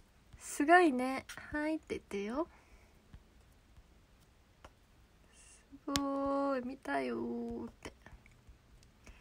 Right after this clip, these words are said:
えー、皆さん何日目に見てくださったんですか？何日目の何回目？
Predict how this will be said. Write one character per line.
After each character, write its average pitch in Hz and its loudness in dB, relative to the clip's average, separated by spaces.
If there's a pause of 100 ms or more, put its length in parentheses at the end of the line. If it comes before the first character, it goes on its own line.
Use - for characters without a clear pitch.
(300)
え 269 4
ー、 277 4
皆 294 10
さ 302 12
ん 233 6
何 277 12
日 381 8
目 403 12
に 370 10
見 285 6
て 254 2
く 233 4
だ 233 6
さ 226 -4
っ 214 -14
た 220 8
ん 208 4
で 202 2
す - -10
か？ 208 6
何 311 12
日 359 10
目 370 12
の 277 12 (120)
何 269 6
回 285 10
目？ 294 4